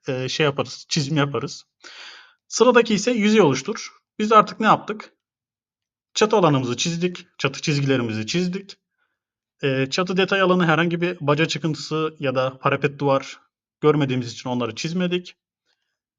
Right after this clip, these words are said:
Eklentiyi de, yani farklı çatı üzerinde bir çatı olmadığı için onu da çizmedik.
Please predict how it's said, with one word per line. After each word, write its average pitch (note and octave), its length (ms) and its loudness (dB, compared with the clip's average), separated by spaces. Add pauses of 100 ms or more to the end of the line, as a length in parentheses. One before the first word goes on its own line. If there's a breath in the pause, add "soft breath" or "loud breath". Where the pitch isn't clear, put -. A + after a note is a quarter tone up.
(180)
Eklentiyi F#3 540 0
de, F#3+ 240 -2
yani C3+ 420 0
farklı C#3+ 420 0
çatı D3+ 240 -2
üzerinde D#3 340 0
bir C#3 80 -4
çatı C#3+ 220 -4
olmadığı C#3 300 0
için B2 160 -6
onu B2 200 -8
da E3+ 60 2
çizmedik. B2 600 -8